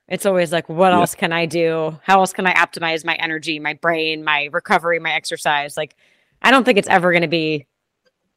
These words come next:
Speaker 1: like, the end of the journey, right?
Speaker 2: Yeah,
Speaker 1: I
Speaker 2: for
Speaker 1: always
Speaker 2: sure.
Speaker 1: wanna feel better
Speaker 2: Uh,
Speaker 1: and better, especially
Speaker 2: yeah.
Speaker 1: as we age, right? 'Cause as we age, it's like things are going against us. So we have to
Speaker 2: Feel
Speaker 1: biohack
Speaker 2: that.
Speaker 1: and up level even more.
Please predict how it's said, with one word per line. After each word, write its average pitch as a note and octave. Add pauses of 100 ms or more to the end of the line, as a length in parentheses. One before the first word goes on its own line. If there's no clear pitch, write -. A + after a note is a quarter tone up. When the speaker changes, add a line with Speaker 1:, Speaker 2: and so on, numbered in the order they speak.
Speaker 1:
like, D#3
the F#3
end F3
of D3
the E3
journey, D3 (380)
right? D3+
Speaker 2:
Yeah, -
Speaker 1:
I -
Speaker 2:
for -
Speaker 1:
always F#3
Speaker 2:
sure. A3
Speaker 1:
wanna E3+
feel E3+
better E3
Speaker 2:
Uh, -
Speaker 1:
and D3+
better, D3+ (260)
especially D4+
Speaker 2:
yeah. G#3+
Speaker 1:
as F#3+
we F#3
age, G3
right? E3+
'Cause F#3+
as E3+
we E3
age, D#3+
it's D3
like D#3
things D#3
are D#3+
going D#3+ (500)
against G#3
us. D3+
So -
we F3+
have F#3
to F3
Speaker 2:
Feel C3+ (120)
Speaker 1:
biohack F3+
Speaker 2:
that. -
Speaker 1:
and -
up F#3+
level E3
even D#3
more. D#3